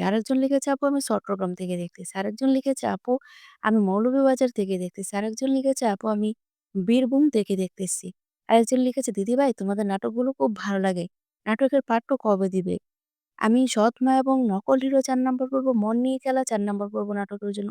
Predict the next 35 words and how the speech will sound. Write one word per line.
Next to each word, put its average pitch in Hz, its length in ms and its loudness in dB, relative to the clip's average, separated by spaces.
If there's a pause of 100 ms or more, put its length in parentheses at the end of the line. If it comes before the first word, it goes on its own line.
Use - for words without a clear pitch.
অপেক্ষা 185 360 -12
করছি। - 380 -12 (560)
একটু - 240 -6
জানাবে 214 400 0
এই 202 100 4
নাটকগুলো 202 500 -2
কি 202 140 -6
আর 220 80 4
আসবে 185 340 0
না?" 269 120 0 (500)
আরেকজন 254 380 6
লিখেছে, 208 460 0 (420)
"আপু, 214 220 0
তোমাদের 269 300 2
নাটক 269 240 2
খুব 269 220 2
ভালো 190 300 -2
হয়েছে। 185 260 -4
নাটকের 240 380 -4 (100)
তিন 262 160 -2
নম্বর 262 280 2
পর্ব 262 180 0 (100)
কবে 180 280 -2
দিবে?" 180 240 -6 (540)
তো 240 60 6
আরো 226 240 6
অনেকে 269 300 4
কমেন্ট 190 360 0
করেছেন। 190 380 -4
বাকি 185 280 -4
কমেন্টগুলো 269 520 0
পরবর্তী 185 520 -4
ভিডিওতে 180 380 -6
তুলে 175 240 -4
ধরবো। 175 260 -4